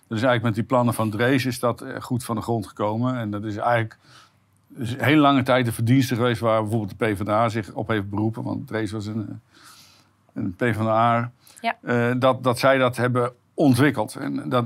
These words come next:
Speaker 1: dat vind ik dus gedeeltelijk waar. Zij zijn zeker de initiator in Nederland geweest, maar dat idee daarvan komt van, eh,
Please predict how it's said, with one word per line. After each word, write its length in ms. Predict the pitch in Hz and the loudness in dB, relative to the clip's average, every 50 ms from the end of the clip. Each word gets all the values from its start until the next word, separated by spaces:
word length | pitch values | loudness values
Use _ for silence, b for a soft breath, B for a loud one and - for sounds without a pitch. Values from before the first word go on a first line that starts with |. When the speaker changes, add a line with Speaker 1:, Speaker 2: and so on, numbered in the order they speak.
| 123 - | -2 -8
Speaker 1:
dat 260 | 151 143 123 120 - | -6 -2 -2 -2 2
vind 140 | - 143 131 | 2 2 2
ik 60 | 117 | 2
dus 100 | 113 - | 0 0
gedeeltelijk 360 | - 123 120 123 127 117 101 | 0 2 2 2 2 0 2
waar. 260 | 110 113 127 151 139 | 4 4 4 4 4
Zij 200 | 123 127 117 110 | 2 0 0 2
zijn 180 | 107 123 113 110 | 0 0 0 0
zeker 260 | 104 135 139 127 123 | 0 0 0 0 0
de 100 | 117 110 | -2 -2
initiator 520 | 135 120 110 98 - 123 120 123 120 123 | 0 -2 -2 0 2 2 2 2 0 -2
in 100 | 131 123 | -2 -2
Nederland 360 | 110 113 120 127 139 139 135 127 | 0 2 2 2 2 2 0 0
geweest, 300 | - 123 127 131 120 117 | -2 -2 -2 -2 -2 -4
maar 120 | 117 110 | -4 -4
dat 140 | 110 104 - | -4 -4 -4
idee 420 | 127 113 104 107 113 127 135 135 | -4 -4 -2 0 2 2 2 2
daarvan 420 | 127 127 117 104 123 127 131 127 123 | 2 0 0 0 0 0 0 -2 -4
komt 220 | - 120 104 - | -6 -6 -6 -4
van, 320 | - 120 117 117 117 131 | -4 -4 -4 -4 -6 -6
eh, 160 | - - - | -6 -6 -6